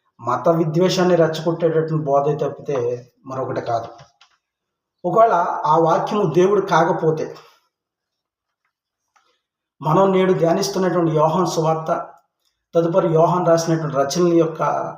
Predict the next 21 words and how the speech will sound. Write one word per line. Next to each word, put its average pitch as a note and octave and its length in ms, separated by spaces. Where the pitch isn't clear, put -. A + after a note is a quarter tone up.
రచనలన్నీ F#3 480
కూడా E3+ 260
మనము C3+ 600
లేఖనాలని E3 880
పూర్తిగా F#3 380
విస్మరించవచ్చు. E3+ 680
కారణం E3+ 360
ఏంటంటే, D#3+ 640
యోహాను D#3 260
సువార్త F#3+ 400
కానీ F#3+ 260
యోహాను E3 380
రాసినటువంటి E3 560
మిగిలిన E3+ 240
రచనల E3 260
యొక్క D#3+ 200
సారాంశం D3+ 580
ఏంటంటే, C3+ 680
వాక్యమే E3 500
దేవుడై E3+ 460
ఉంది, A#2+ 400